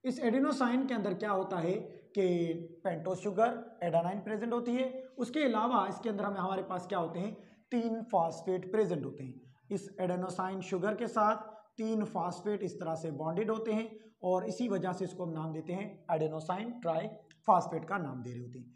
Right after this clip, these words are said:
तो यहाँ पर देखें, ये phosphate one है, ये phosphate two है, ये phosphate three है।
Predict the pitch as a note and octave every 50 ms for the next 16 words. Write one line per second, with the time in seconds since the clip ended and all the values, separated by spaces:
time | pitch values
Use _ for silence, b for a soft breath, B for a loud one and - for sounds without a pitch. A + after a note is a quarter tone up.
0 | b b b b - A3+ G#3 A3+ A#3+ C#4 C4 C#4+ D4 C4 G#3+ G#3+ F#3+ - G3+ G#3
1 | A3+ - - - - - F3+ G3+ G#3+ - - F#3 F3+ E3+ - - F3 E3+ D3 C3
2 | C#3+ F3+ G#3 A3 A3 A3 A3+ A3+ G#3+ F#3 F#3 F3 - D#3+ D3+ D3 - - D#3+ D#3
3 | D#3 D#3+ D#3+ A3 A#3 A3+ A3 A3 G#3+ G3+ F#3 F3 - D#3+ D#3 D#3 - - D#3+ D#3
4 | - - - F#3+ - D3+ C3+